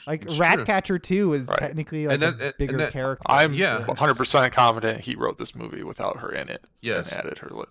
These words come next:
Speaker 2: Uh, uh,
Speaker 3: afterwards.
Speaker 1: Yeah.
Speaker 2: after D Q told me that, like, yeah, that, that goes to what he's saying. Like,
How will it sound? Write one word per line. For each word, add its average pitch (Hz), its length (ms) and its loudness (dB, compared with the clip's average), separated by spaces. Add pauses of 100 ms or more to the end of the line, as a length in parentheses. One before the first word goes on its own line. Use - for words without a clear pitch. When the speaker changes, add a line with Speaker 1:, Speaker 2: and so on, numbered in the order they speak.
Speaker 2:
Uh, - 40 -10
uh, - 40 -4
Speaker 3:
afterwards. 107 600 -6 (120)
Speaker 1:
Yeah. 104 120 -10
Speaker 2:
after 135 200 -2
D 143 140 -2
Q 135 120 -10
told 131 220 0
me 107 80 -4
that, 98 240 0 (160)
like, 101 360 -6
yeah, 110 220 -2
that, - 260 -6
that 117 120 -6
goes 110 180 -4
to 117 60 -10
what 110 120 -4
he's 95 140 -6
saying. 98 360 -2
Like, 92 260 -8